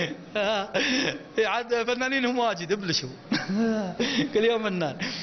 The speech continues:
الشاهد، طلعت على المسرح وكان الفنان ينتظر تحت. فأول ما طلعت على المسرح شافون الناس وش سووا؟ ضحكوا. يحسبونها فقرة تمثيلية.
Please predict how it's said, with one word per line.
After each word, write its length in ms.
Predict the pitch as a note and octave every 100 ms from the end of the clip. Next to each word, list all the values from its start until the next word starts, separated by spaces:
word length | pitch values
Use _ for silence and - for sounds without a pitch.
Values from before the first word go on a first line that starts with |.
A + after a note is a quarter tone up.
| - -
الشاهد، 360 | A3+ B3+ A#3+
طلعت 320 | - A3+ G3 F#3+
على 80 |
المسرح 440 | G#3 G#3+ A3 G#3+ F#3+
وكان 240 | F#3 A3+
الفنان 420 | G#3+ G3+ G3 A3
ينتظر 520 | G#3 G#3+ G#3+ G3+ A3 A3 - - -
تحت. 260 | G#3+ C#3+ - - - - - - -
فأول 360 | - A3+ C#4 B3+
ما 80 | B3
طلعت 260 | B3 A3
على 80 | A3+
المسرح 280 | A#3+ A3+ F#3
شافون 320 | - G#3+ B3
الناس 340 | A3+ A#3 A#3+ A3
وش 80 |
سووا؟ 380 | - A#3+ F#3+ F#3 - - - - - - - - - - -
ضحكوا. 460 | F3+ A3+ C#4 A3+ D#3 - - - - - - - G#3+
يحسبونها 480 | - C4 C#4+ C4
فقرة 440 | G3+ C#4+ - B3 B3
تمثيلية. 840 | - B3+ G#3+ A#3 A3+ G#3 D#3 B2+